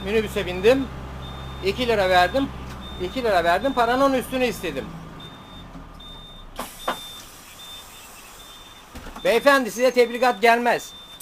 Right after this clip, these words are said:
Belediye meclisinin aldığı bir karar var. Belediye meclisinin aldığı karar gereği altı Mart'tan itibaren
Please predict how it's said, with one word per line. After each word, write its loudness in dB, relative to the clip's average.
Belediye 6
meclisinin 0
aldığı 2
bir -2
karar 6
var. 2
Belediye 2
meclisinin -2
aldığı 0
karar 2
gereği 0
altı 6
Mart'tan 2
itibaren 4